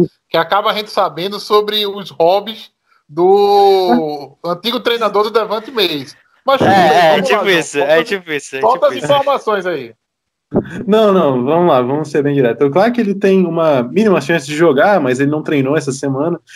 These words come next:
Speaker 3: Tava, tavam escondendo bastante, na verdade, um, algo muito complicado, né? Acho que não precisa nem explanar o que que, o que que Detroit tem de benefício sem o Kenny Clark em campo. Montrevis Adams treinando limitado,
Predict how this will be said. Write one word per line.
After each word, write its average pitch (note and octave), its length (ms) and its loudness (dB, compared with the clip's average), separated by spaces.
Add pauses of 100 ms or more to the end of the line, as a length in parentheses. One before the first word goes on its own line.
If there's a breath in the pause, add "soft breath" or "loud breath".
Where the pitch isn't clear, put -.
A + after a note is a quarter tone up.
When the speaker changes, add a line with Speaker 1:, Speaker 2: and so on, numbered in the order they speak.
(160 loud breath)
Speaker 3:
Tava, C#3+ 600 2
tavam D#3 220 0
escondendo E3 480 -2
bastante, D#3+ 480 -2
na C3+ 120 -6
verdade, B2 520 0
um, C#3+ 400 -8 (320)
algo D#3+ 240 2
muito F#3+ 240 2
complicado, G3 640 0
né? D3+ 220 -2
Acho - 520 -4
que D#3+ 80 -2
não D#3 80 2
precisa D#3+ 180 0
nem D3 160 2
explanar D#3 520 0
o C#3+ 80 -4
que C#3+ 260 -8
que, B2 540 2
o A2+ 80 -4
que D3 180 0
que B2 640 2
Detroit C3 400 2
tem D3 140 -4
de C#3+ 80 -6
benefício C#3+ 480 -2
sem C3 160 -2
o B2+ 60 0
Kenny B2+ 220 -2
Clark B2 280 -2
em C3 60 -6
campo. C3 300 -4 (600 loud breath)
Montrevis F3 420 2
Adams D3+ 320 0
treinando D3 460 2
limitado, F#3 600 0